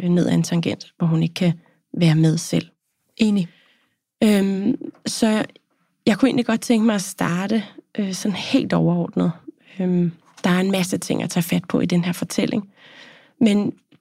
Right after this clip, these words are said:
Speaker 1: at tale lidt om, sådan, hvordan fødslen jo altid har det her potentiale. Øh, den er, som sagt, altid overvældende.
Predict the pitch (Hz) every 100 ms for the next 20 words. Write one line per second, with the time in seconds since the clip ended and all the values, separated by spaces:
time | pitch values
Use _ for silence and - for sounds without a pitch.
0 | _ _ _ _ - - 220 220 226 208
1 | 185 - 214 185 196 196 196 202 - 208
2 | 202 214 - 208 190 - 220 220 196 202
3 | - 190 196 180 - - 135 175 - _
4 | _ _ _ _ - - _ _ - 190
5 | 196 190 180 180 - 170 190 196 - -
6 | - 202 190 202 214 - -